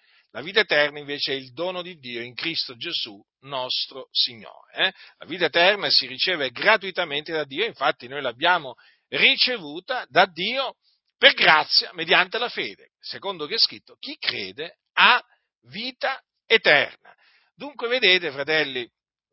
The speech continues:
di-, quindi è questo affinché portiamo del frutto a Dio, eh? Ricordate quello che, ehm, que-, ehm, eh, dice Paolo,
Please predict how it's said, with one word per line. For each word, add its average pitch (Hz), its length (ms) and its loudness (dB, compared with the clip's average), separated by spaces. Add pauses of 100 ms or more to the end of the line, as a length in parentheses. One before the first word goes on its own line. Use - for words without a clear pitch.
(420)
di-, 156 300 -12 (160)
quindi 147 360 -8
è 139 120 -8
questo 262 440 -2
affinché 220 600 0
portiamo 180 560 -2
del 202 160 -6
frutto 180 440 -14
a 175 40 -6
Dio, 92 400 -20 (280)
eh? 165 180 -20 (220)
Ricordate 196 560 0
quello 185 280 -4
che, 160 320 2 (460)
ehm, 113 1300 -6 (540)
que-, 120 180 -12
ehm, 104 760 -6 (840)
eh, - 260 -18
dice 170 340 0
Paolo, 175 720 8